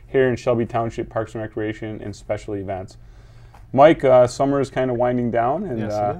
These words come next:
Speaker 2: is.
Speaker 1: with that brings the winding down of the summer season baseball.
Speaker 2: Mm-hmm.
Speaker 1: One thing I'd like to add before we get into that is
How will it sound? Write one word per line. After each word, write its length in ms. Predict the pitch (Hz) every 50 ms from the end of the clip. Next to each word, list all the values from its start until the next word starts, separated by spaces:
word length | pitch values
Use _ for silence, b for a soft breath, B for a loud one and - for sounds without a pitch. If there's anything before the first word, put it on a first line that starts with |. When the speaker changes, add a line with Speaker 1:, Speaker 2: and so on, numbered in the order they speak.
| 170
Speaker 2:
is. 120 | 147 - - - - - - -
Speaker 1:
with 360 | - 107 113 117 113 117 110
that 320 | 104 123 120 123 - - 123
brings 320 | 120 120 120 120 113 113
the 40 | 110
winding 320 | 104 110 113 117 120 117
down 240 | 110 117 117 120 123
of 160 | 120 117 113
the 220 | 107 117 113 110 123 - - -
summer 580 | - - - - - - 170 190 233 190 135 117
season 540 | - - - 117 117 110 127 131 131 135 - - - - 127
baseball. 560 | 120 135 131 127 - - - - - - - - 139
Speaker 2:
Mm-hmm. 280 | 120 110 98 110 120 123
Speaker 1:
One 120 | 143 151
thing 160 | - 170 160
I'd 60 | 156
like 220 | 143 131 135 131 -
to 120 | 127 120
add 140 | 123 123 117
before 260 | 117 117 - 123 117
we 120 | 110 110 101
get 340 | 92 80 - 123 117 107
into 300 | 117 120 117 - - 123
that 260 | 107 110 117 113 113 110
is 240 | 107 95 - -